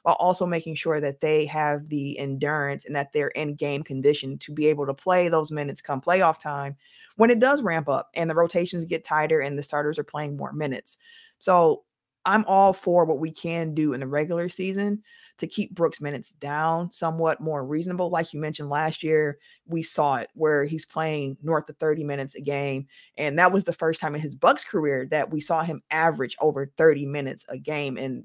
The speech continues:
that was coming off the back surgery. And we all were like, "Is this, is this the <laughs> best course of action for a seven-footer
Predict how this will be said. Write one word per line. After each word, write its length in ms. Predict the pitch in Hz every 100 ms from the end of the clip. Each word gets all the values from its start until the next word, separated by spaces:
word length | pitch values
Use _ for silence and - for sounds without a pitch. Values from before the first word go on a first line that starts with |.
| -
that 160 | 190
was 100 | 240
coming 200 | - 175
off 100 | 143
the 80 | -
back 260 | 139 196 -
surgery. 280 | 143 135 139
And 40 |
we 100 | 175
all 120 | 160
were 120 | 143
like, 180 | 131 123
"Is 100 | 135
this, 480 | - 427 480 - - _ _ _ _
is 140 | 165 170
this 220 | 302 -
the 160 | 359 -
<laughs> 40 |
best 260 | - 320 -
course 300 | 233 240 233
of 100 | 202
action 420 | 156 180 196 240 220
for 280 | 190 170
a 80 | 147
seven-footer 920 | 143 - 185 196 190 175 175 202 208